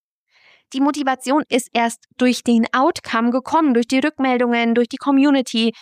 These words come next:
durch das Gefühl, dass da was zurückkommt. Heißt, wenn du wartest, bis du Lust hast, wartest du ewig. <laughs> Better done than perfect. Wirklich. Hör auf, diese App bis ins letzte Fitzelchen zu zerdenken.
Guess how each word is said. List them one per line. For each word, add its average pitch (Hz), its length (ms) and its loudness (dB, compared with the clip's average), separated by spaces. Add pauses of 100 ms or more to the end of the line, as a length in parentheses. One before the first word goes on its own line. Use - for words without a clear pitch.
(380)
durch 285 140 -2
das 285 160 -6
Gefühl, 285 320 -2
dass 277 160 -2
da 247 140 -2
was 247 160 -2
zurückkommt. - 580 -6 (840)
Heißt, 247 360 -2
wenn 220 120 0
du 185 160 -2
wartest, 220 420 -2
bis 214 140 -6
du 208 100 -2
Lust 233 520 0
hast, 175 380 -4 (160)
wartest 208 360 -4
du 208 40 -8
ewig. 170 340 -8 (540)
<laughs> - 760 -16
Better 302 340 -2
done 220 380 0
than 240 200 0
perfect. 320 500 -2 (520)
Wirklich. 247 360 -2 (880)
Hör 285 320 0
auf, 214 240 0
diese 196 300 -4
App 226 200 -4
bis 214 120 -4
ins 196 220 -2
letzte 202 260 -4
Fitzelchen 202 640 -4
zu 196 100 -6
zerdenken. 170 800 -4